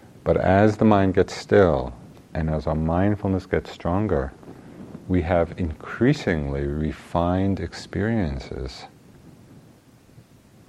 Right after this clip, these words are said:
of these pleasant, unworldly feelings connected with insight. Just want to read a little,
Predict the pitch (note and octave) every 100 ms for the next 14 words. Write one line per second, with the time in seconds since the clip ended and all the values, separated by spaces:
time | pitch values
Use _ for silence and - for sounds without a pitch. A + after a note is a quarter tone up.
0 | _ - E2+ D2+ D#2+ D2+ - - F#2 F2+
1 | F#2+ F2 - F2 E2+ E2+ E2+ E2 E2 D#2
2 | D2+ - G2 G#2 D#2+ D#2+ - E2 D2 C#2
3 | - C#2+ D2+ - F2+ F#2+ - D2 D2 -
4 | - - - - - - - - - -
5 | - - - _ - G2 - - - -
6 | - A2 F#2+ F#2+ F2+ E2+ F2+ F2 E2 F2
7 | E2 E2